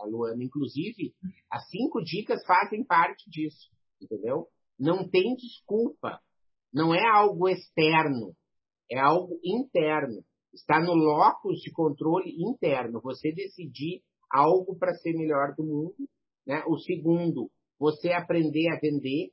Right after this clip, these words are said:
E aí tem toda essa história do digital que você tá querendo falar,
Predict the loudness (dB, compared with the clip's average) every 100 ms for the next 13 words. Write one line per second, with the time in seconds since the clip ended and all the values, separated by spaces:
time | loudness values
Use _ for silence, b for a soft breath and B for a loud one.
0 | _ _ 2 4 4 2 0 2 4 2
1 | -2 -8 _ 4 6 6 4 0 -4 -2
2 | 2 4 4 2 0 -4 -2 -2 -2 4
3 | 6 6 4 -4 -10 -8 -6 -4 -4 -4
4 | -2 0 2 4 2